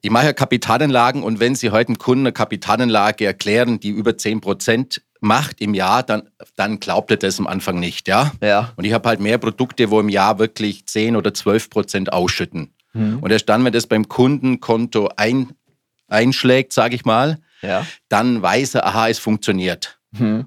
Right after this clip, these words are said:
Speaker 1: Und dass er sich ja noch freut, kriegt er von mir dann immer so Kundenpräsent. Das sind zwölf Pralinen drin, also für jede, äh, Rendite Prozent
Speaker 2: Je-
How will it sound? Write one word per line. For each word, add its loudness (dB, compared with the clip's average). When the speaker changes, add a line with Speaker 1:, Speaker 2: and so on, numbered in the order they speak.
Speaker 1:
Und -2
dass 2
er 0
sich -6
ja 2
noch 0
freut, 0
kriegt -4
er -2
von -6
mir -2
dann -4
immer -2
so -10
Kundenpräsent. 0
Das 0
sind -2
zwölf 2
Pralinen 0
drin, 0
also 0
für -6
jede, 0
äh, -8
Rendite -2
Prozent 2
Speaker 2:
Je- -18